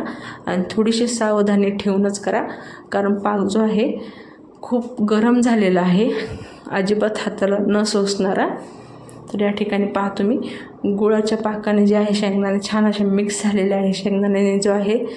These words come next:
सर्व गुळाचा पाक एकदम ओढून घेतलेला आहे. इकडे मी एक हे घेतलं होतं,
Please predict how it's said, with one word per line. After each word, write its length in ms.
सर्व 280
गुळाचा 420
पाक 300
एकदम 380
ओढून 300
घेतलेला 380
आहे. 160
इकडे 340
मी 200
एक 160
हे 120
घेतलं 320
होतं, 300